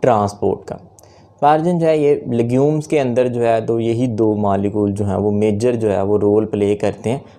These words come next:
for transport of nitrogen from nodule towards different parts of the plant।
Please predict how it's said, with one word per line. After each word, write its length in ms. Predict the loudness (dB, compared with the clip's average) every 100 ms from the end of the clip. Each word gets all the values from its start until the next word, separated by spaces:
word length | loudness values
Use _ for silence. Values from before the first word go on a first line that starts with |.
| -6 0
for 200 | 0 0 -2
transport 540 | -2 -2 0 0 2
of 120 | 0 -2
nitrogen 640 | -2 -2 -2 -2 -2 -4 -2
from 300 | -2 -2 -4 -6 -2 -2
nodule 500 | 0 0 0 -2 -2
towards 340 | -2 0 -2 -2
different 460 | -6 -8 -4 -4 -4 -2
parts 340 | 0 0 -2 -4
of 100 | -4 -4
the 80 | -6
plant। 640 | -8 -10 -6 -6 -8 -18